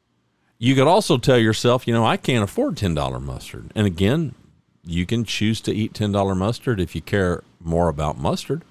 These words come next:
I mean, you could sacrifice, I don't know, you got a drink in your hands right now? What'd you pay for that drink? I don't care what it is. I don't care if it's coffee or soda or flavored water or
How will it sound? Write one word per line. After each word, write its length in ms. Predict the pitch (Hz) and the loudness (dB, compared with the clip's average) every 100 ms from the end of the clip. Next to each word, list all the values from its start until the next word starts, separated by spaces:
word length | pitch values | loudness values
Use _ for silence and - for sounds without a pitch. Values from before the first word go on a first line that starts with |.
| _ _ _ _ _ _ _ _ _ _ _ _ _ _ - | _ _ _ _ _ _ _ _ _ _ _ _ _ _ -6
I 60 | |
mean, 180 | 90 82 | -2 0
you 80 | 90 | 0
could 160 | 120 101 | -2 -2
sacrifice, 840 | 98 113 - - 95 92 87 - _ _ | 0 -2 -4 -2 0 0 -2 -10 _ _
I 100 | 90 | -2
don't 140 | 190 | 0
know, 200 | 90 117 - - _ _ _ | 2 0 -2 -14 _ _ _
you 100 | 120 | 0
got 140 | 156 | 2
a 40 | 101 | 2
drink 300 | 101 120 131 | 2 2 2
in 80 | |
your 120 | 131 123 | 2 2
hands 240 | 131 123 | 2 2
right 180 | 131 131 | 2 2
now? 300 | 131 139 135 _ _ _ _ _ _ _ - | 0 -2 -6 _ _ _ _ _ _ _ -6
What'd 160 | 110 | -2
you 60 | 107 | 0
pay 200 | 113 110 | 2 2
for 120 | 95 | 2
that 200 | 80 67 | -2 -2
drink? 360 | 69 65 64 - _ _ _ _ _ _ _ _ _ | -6 -8 -10 -16 _ _ _ _ _ _ _ _ _
I 80 | - | -2
don't 120 | 113 | 0
care 160 | - 87 | 0 0
what 200 | 87 113 | 2 0
it 120 | 67 | -2
is. 240 | 65 65 - | -8 -10 -4
I 80 | |
don't 140 | 82 85 | -4 -2
care 100 | 92 | -4
if 80 | 73 | -6
it's 100 | - | -6
coffee 460 | - 90 90 113 | -2 -2 0 -2
or 80 | 80 | -2
soda 420 | - - 82 101 | -4 0 0 0
or 220 | 110 67 | -4 -6
flavored 460 | - - 87 80 71 | -6 -2 0 0 -4
water 320 | 76 82 101 | -2 -2 -2
or 300 | 117 69 67 | -4 -4 -8